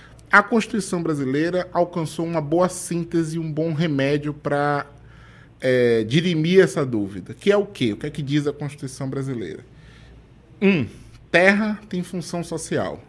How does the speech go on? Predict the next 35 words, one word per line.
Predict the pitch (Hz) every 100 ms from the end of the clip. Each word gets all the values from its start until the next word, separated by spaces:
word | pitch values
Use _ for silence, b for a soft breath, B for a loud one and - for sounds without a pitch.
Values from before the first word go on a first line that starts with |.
| -
ou | 110
seja, | - 101 104
de | 135
fato, | 143 139 98 - -
a | -
propriedade | 110 120 127 151
tá | 180
garantida, | 190 220 269 - 175 135 110 B B B B B
mas | - 120
ela | 123
precisa | - - 165
cumprir | 165 208 202 180 196 214
determinadas | 202 196 180 170 160 175 147
regras | 135 127 135 143 170 - B B B B -
pra | 147 147
ser, | 147 156 156 156
pra | - 139
que | 135 156
haja | 151 156
o | 170
usufruto | 160 156 - 170 196 170
daquela | 143 - 131 120
terra | - 143 160 165
e |
pra | 156 139
que | 147
ela, | 143 139
aquela, | 123 - 139 135 - - -
é, | 117 110 101
propriedade, | - 131 147 131 120 131 131
aquela | 127 123
posse | 120 120 123 127
seja | - 135 135
garantida. | 139 139 - 95 82
Segundo, | - 208 170 160 131 104